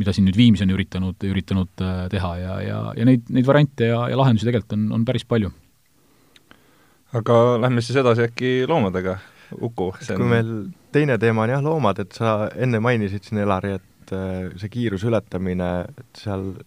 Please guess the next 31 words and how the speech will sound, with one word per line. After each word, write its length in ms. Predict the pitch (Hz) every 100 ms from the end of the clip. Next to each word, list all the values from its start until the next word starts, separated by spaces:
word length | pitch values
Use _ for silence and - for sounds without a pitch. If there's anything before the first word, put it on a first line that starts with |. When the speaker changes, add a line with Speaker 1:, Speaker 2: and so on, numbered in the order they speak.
| - 113
Speaker 3:
üks 380 | - - - 104 _
suurim 400 | - 131 110 98
probleem 480 | 98 101 107 98 98
on 80 | 98
siis 220 | 101 -
nii-öelda 260 | 98 95 98
see 180 | 101 101 120
liiklusõnnetuste 880 | 117 98 104 95 95 - - 98 95
tagajärgede 680 | 120 113 98 95 95 95 92 95 95
raskusaste, 720 | 135 151 - 107 107 - 87 87 - _ _ _ _ -
aga 220 | 101 104
teine 180 | 120 104
asi 80 | 107
on 60 |
peatumisteekond, 800 | 139 123 101 87 107 95 87 87
et 340 | 90 _ _ -
kui 160 | 110 107
meil 220 | 107 101
on 80 | 104
siin 140 | 104 104
niisugune 300 | 113 - 117
infokild, 640 | 139 - 90 120 113 98 87
et 160 | - 117
umbes 260 | 104 98 -
kümme 240 | 135 107
tuhat 300 | 98 95 - 113
liiklusõnnetust 800 | 110 98 117 101 - - -
iga 160 | 104 107
aasta 380 | 98 - - - _ _ - _ _ _ -
on 400 | 90 95 92 92 101
metsloomadega, 680 | 117 - 123 92 87 85